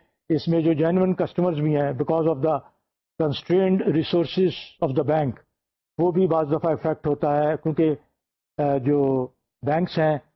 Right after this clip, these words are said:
وہ ایکسٹرا کوشش ہو جاتے ہیں due to the increase in the size of their non-performing loans۔ تو یہ ایریا ہے،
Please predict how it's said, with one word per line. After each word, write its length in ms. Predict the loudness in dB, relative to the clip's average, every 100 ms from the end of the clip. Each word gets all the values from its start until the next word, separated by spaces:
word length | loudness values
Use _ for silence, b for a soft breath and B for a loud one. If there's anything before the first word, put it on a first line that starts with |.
| _ _
وہ 60 | -4
ایکسٹرا 300 | -4 -4 -2
کوشش 360 | -2 -2 0
ہو 100 | 2
جاتے 300 | 2 0 0
ہیں 220 | 0 0 -2 -8 _ _ -2
due 80 | 0 0
to 180 | 0
the 80 | 0 -2 -6 _ _ _ _ _ _ -4
increase 680 | -2 2 2 0 -2 -4
in 20 | 0
the 180 | 0
size 520 | -2 -6 -4 0 2 0
of 160 | 0
their 180 | 0 2 -2 -8 _ _ -4
non-performing 560 | -2 -2 -4 -2 0 0
loans۔ 360 | -2 -4 -10 _ _ _ _ _ _ -4
تو 80 | 0
یہ 160 | 2
ایریا 280 | 4 4 2
ہے، 160 | 2